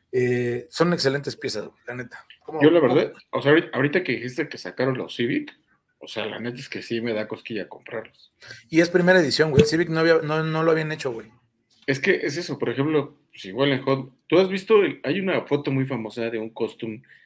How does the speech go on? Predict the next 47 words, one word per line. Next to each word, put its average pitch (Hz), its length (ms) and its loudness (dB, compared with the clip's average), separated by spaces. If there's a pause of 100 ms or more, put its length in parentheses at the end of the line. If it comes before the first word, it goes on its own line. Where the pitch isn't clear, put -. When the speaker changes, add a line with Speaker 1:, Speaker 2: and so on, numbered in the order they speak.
(300)
Speaker 2:
de 120 140 2
los 107 200 -2
Civic 120 320 0
en 90 200 -8
Hot 110 260 -2
Wheels, - 420 -8
en, 98 220 -8
en 110 300 -6
un 123 120 -2
set, 120 340 -2 (400)
como 104 180 -10
Speaker 1:
El 113 60 -10
Speaker 2:
si 110 80 -4
Speaker 1:
rayo 143 120 2
Speaker 2:
fuera 113 240 4
Speaker 1:
de 101 60 -4
Speaker 2:
de - 20 -4
Speaker 1:
Roger. 90 160 -4
Speaker 2:
los, - 240 -10 (180)
exactamente. 101 920 -2 (600)
O - 80 -12
sea, 123 60 0
imagínate 180 500 2
Speaker 1:
Sí. 170 80 -4
Speaker 2:
ese, - 260 -6
que 139 120 -2
sacaran 147 440 0
ese 135 200 -6
tráiler, 110 480 -6 (100)
o - 40 -20
sea, 98 380 -14 (880)
y 113 100 -4
los 110 140 -4
Speaker 1:
No, 175 60 -6
Speaker 2:
tres 143 200 4
Speaker 1:
pues, 151 140 2
Speaker 2:
Civic, 190 300 0 (460)
o - 60 -20
sea, 180 100 -6
Speaker 1:
un 185 60 -2
diorama, 170 420 4
güey, 117 200 -8
exclusivo, 110 600 -10
güey. - 120 -20 (500)
Speaker 2:
o - 40 -20
sea, 101 200 -8
ya. 104 400 -8